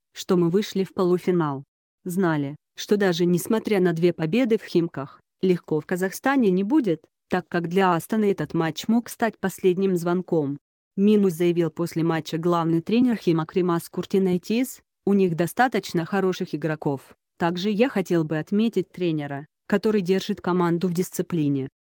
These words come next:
Сегодня в первой половине успех был на стороне соперника, потому что они забили восемь из двенадцати трехочковых. Второй момент, на котором я хотел бы остановиться,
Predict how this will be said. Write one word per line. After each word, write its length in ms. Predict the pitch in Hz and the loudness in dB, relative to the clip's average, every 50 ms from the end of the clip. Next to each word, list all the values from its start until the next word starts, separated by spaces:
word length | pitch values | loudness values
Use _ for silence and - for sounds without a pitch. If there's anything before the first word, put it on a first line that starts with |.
| _ _ _ | _ _ _
Сегодня 560 | _ - - 208 190 214 262 294 254 226 175 165 | _ -4 -2 -2 0 2 0 2 2 2 0 0
в 60 | - _ | -2 _
первой 360 | 208 185 175 170 165 160 156 | -2 -2 0 0 -2 -2 -2
половине 500 | - 175 170 165 165 165 165 165 165 160 | -2 -2 0 0 0 2 2 2 2 0
успех 480 | 160 - - - - 170 160 - - | 0 -4 -2 -2 0 0 0 -4 -8
был 220 | 180 175 180 170 170 | -4 -2 0 0 0
на 120 | 185 180 | -2 -2
стороне 480 | 180 - - 190 185 202 220 226 196 165 - | -4 -4 -4 -2 0 2 2 2 2 0 0
соперника, 760 | - 170 - - 185 165 151 151 151 151 - - 147 139 139 - _ _ _ | -4 -6 -2 0 0 0 0 -2 -6 -6 -6 -8 -8 -8 -10 -12 _ _ _
потому 320 | - 202 - 190 196 196 202 | -6 -2 -2 0 0 0 -2
что 240 | - - - 196 | -2 -4 -2 0
они 220 | 185 185 190 208 214 | 2 2 2 2 2
забили 360 | 208 208 190 190 190 185 185 | 0 0 0 0 0 0 0
восемь 440 | 170 170 190 185 170 - 165 160 165 | 0 2 0 0 0 0 0 0 0
из 100 | 160 165 | 0 0
двенадцати 720 | 170 190 196 226 233 226 202 180 160 - - 170 - 170 | -2 0 2 2 4 4 4 2 2 -2 -6 -4 -4 -4
трехочковых. 960 | 165 - 170 160 - 170 160 - - - - 170 160 151 143 139 135 - - _ _ _ _ _ _ _ _ _ | -2 -2 -2 -2 0 -2 -4 -4 -6 -6 -4 -4 -4 -2 -4 -6 -10 -12 -18 _ _ _ _ _ _ _ _ _
Второй 380 | - - 185 190 185 180 165 | -8 -2 0 2 4 4 4
момент, 460 | 160 170 165 190 226 254 277 269 - - _ _ _ _ | 4 2 2 2 2 2 2 0 -2 -6 _ _ _ _
на 120 | - 190 180 | -2 0 0
котором 380 | - 196 - 214 208 208 196 | 0 -2 -2 -2 0 0 2
я 140 | 202 214 226 | 2 0 0
хотел 320 | 220 233 220 - 311 311 254 | 0 -2 0 2 0 0 2
бы 100 | 262 269 | 0 0
остановиться, 800 | 254 - - 170 165 160 160 160 220 262 - - - 160 147 | -2 -2 0 2 2 2 2 2 0 0 -2 -4 -8 -8 -8